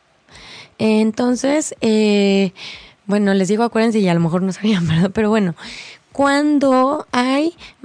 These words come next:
eh, manifestaciones naturales de agua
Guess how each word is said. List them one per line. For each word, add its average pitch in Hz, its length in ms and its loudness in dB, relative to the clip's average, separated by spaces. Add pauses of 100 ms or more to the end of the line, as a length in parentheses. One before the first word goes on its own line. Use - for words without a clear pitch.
eh, 220 160 2
manifestaciones 214 1200 0
naturales 196 760 0
de 190 240 -2
agua 214 460 -2